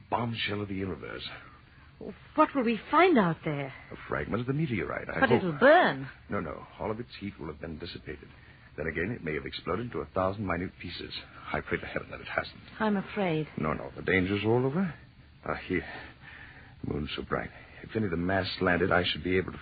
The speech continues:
Speaker 1: find the torn ground where it smashed through the turf.
Speaker 2: Oh, please, darling, let's wait until
Speaker 1: No,
Speaker 2: morning.
Speaker 1: no, I must find the thing at once. The moon gives plenty of light. From the brightness of the flash, I'm positive that the meteor landed someplace right in here. I'll tell you.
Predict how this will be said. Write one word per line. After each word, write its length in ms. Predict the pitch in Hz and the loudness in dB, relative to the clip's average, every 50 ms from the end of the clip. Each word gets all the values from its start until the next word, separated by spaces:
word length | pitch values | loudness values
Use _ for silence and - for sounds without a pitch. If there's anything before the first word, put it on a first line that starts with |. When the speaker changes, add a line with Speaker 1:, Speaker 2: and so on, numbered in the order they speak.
| - - | -4 -2
Speaker 1:
find 240 | 98 92 85 80 71 | 0 0 0 0 -4
the 60 | - | -8
torn 360 | - - 107 104 95 90 87 | -2 2 4 4 4 4 4
ground 360 | 87 101 104 92 73 76 78 85 | 4 6 6 6 4 2 0 -2
where 80 | 82 | -4
it 60 | 78 - - | -4 -4 -2
smashed 280 | - 104 104 98 - - | 2 2 2 2 0 -2
through 120 | - 98 | -4 -4
the 60 | 90 92 | -6 -4
turf. 260 | - 147 131 - - - | -2 -2 -2 -2 -2 0
Speaker 2:
Oh, 100 | 240 233 - - - | 0 0 0 2 2
please, 240 | 285 285 226 220 202 - | 2 2 2 0 2 6
darling, 300 | 233 196 190 208 233 254 | 8 8 8 8 6 6
let's 220 | 262 240 - - | 4 4 2 0
wait 200 | 214 202 196 202 | -2 -2 0 0
until 240 | 220 220 - 226 226 | 0 2 4 4 6
Speaker 1:
No, 100 | 226 233 | 8 8
Speaker 2:
morning. 180 | 233 233 156 147 | 8 8 8 6
Speaker 1:
no, 60 | 107 | 6
I 140 | 87 101 127 | 6 6 4
must 220 | 131 135 143 139 - - - | 4 2 2 0 -4 -4 -2
find 220 | 117 120 143 143 131 | 0 2 4 2 2
the 40 | 131 | 2
thing 180 | - 143 131 | 2 2 2
at 100 | 117 92 | 2 2
once. 300 | 98 107 120 - 76 - - - - - - - - - - - - - | 2 0 0 0 -2 -8 -12 -14 -16 -18 -18 -20 -20 -20 -20 -20 -20 -12
The 80 | - | -8
moon 260 | 95 104 101 95 87 - | -6 -6 -4 -6 -6 -8
gives 140 | - - - - - - - - - - - - | -10 -12 -12 -12 -14 -14 -18 -20 -20 -16 -12 -10
plenty 220 | 80 76 67 82 | -8 -8 -6 -8
of 100 | 80 - | -8 -6
light. 220 | - 87 117 120 - - - - - - | -4 -4 -4 -4 -6 -10 -16 -20 -20 -16
From 160 | - - 82 | -12 -10 -8
the 80 | - - - - - | -8 -10 -12 0 4
brightness 320 | 131 139 143 - - 90 - - | 4 4 4 2 -4 -8 -8 -6
of 60 | 92 | -6
the 80 | 92 87 - - | -6 -6 -2 0
flash, 280 | 127 131 147 147 - - | 2 4 4 2 2 0
I'm 240 | 95 98 92 85 - - - - - | 0 -2 -2 -4 -8 -14 -20 -10 -4
positive 400 | - - - 170 139 98 90 76 - | -2 -2 0 0 0 -2 -4 -6 -8
that 100 | 78 73 - - | -10 -10 -10 -12
the 60 | 80 | -12
meteor 340 | 80 76 71 71 65 58 60 | -12 -8 -8 -8 -8 -8 -8
landed 320 | 58 64 82 92 85 80 73 - | -8 -6 -4 -4 -4 -4 -8 -8
someplace 280 | - 92 90 - 69 - - - | -8 -8 -8 -8 -10 -10 -10 -10
right 100 | - - - - | -12 -12 -12 -16
in 100 | - - - | -18 -10 -2
here. 240 | - 113 101 - - - - - - - - - - - | 0 0 0 0 -4 -10 -18 -18 -18 -18 -20 -16 -6 -4
I'll 100 | - 110 | -4 -2
tell 140 | - 107 | -2 -4
you. 40 | - | -4